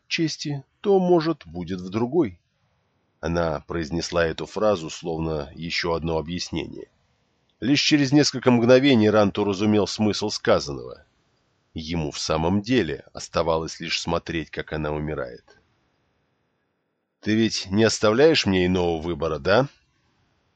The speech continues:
«Не больше, чем оставляла Морейн». «Всегда есть выбор, Рандалтор. Выбор есть у тебя, есть и у меня. Другого не позволит Джейтох». Ему захотелось наорать на неё,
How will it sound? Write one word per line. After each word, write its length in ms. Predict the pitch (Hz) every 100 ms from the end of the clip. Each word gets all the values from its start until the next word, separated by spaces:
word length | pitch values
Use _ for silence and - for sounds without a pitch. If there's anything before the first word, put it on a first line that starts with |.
| -
«Не 240 | 82 87
больше, 360 | 76 80 - -
чем 220 | - 78
оставляла 520 | 76 - 76 76 73
Морейн». 520 | 73 76 71 67 65 _ _ _ _ _ _ _ _ _
«Всегда 420 | - 139 127 165
есть 300 | 180 101 -
выбор, 360 | 85 87 92 87
Рандалтор. 800 | 92 90 90 92 - 92 90 - _ _ _ _ _
Выбор 360 | 107 175 123 101
есть 360 | 95 90 -
у 80 | 95
тебя, 520 | - 85 90 117 127 _ _ _ _
есть 380 | - 143 175 -
и 40 | 202
у 80 |
меня. 380 | 202 185 98 117 - _ _ _ _ _ -
Другого 720 | 104 110 98 113 139 147 131 _
не 180 | 87 95
позволит 520 | 104 87 90 95 92
Джейтох». 600 | 85 101 101 127 104 - _ _ _ _ _ _ _ _ _ -
Ему 300 | 78 82 82
захотелось 680 | 76 - 85 - 82 80 -
наорать 500 | 87 87 85 69 73
на 60 |
неё, 420 | 71 71 - -